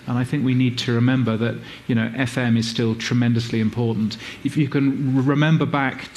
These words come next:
to some of the slides that I showed right at the beginning, you'll see that even in places like the U K or Germany,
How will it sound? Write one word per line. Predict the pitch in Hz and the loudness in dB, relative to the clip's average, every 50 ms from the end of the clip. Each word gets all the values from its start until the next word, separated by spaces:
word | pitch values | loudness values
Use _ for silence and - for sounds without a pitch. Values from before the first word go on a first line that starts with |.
| - - | -2 0
to | 135 127 123 120 | 2 2 2 2
some | 117 - 143 135 | 2 0 0 2
of | 131 120 | 2 0
the | 120 | 0
slides | 117 - 139 131 127 123 113 - | -2 0 0 2 2 2 0 0
that | - 120 | -2 0
I | 120 117 | 0 0
showed | 117 117 131 123 117 | 0 0 0 0 0
right | 117 123 131 131 123 117 - | 2 2 2 2 0 0 -2
at | - | -4
the | 127 110 113 113 | -2 -2 -2 0
beginning, | - 151 143 131 113 104 104 117 113 - - - - - - - | 2 2 2 2 2 2 0 -2 -2 -4 -10 -14 -14 -8 -2 0
you'll | 135 123 120 - | 0 0 2 2
see | 147 135 | 2 2
that | 127 135 | 2 2
even | - 175 175 180 147 156 156 | 2 2 2 4 4 2 2
in | 147 139 | 2 0
places | 135 - 139 131 127 135 117 117 | 0 0 -2 0 0 -2 -2 0
like | 131 120 120 | 0 -2 -2
the | 120 117 117 123 127 | 0 0 2 2 2
U | 123 | 0
K | - - 139 123 117 113 | 0 -2 -2 0 0 0
or | 110 110 110 | 0 0 -2
Germany, | - - - 139 143 139 127 110 104 104 107 120 117 | 0 0 0 2 2 2 2 2 2 2 0 -2 -2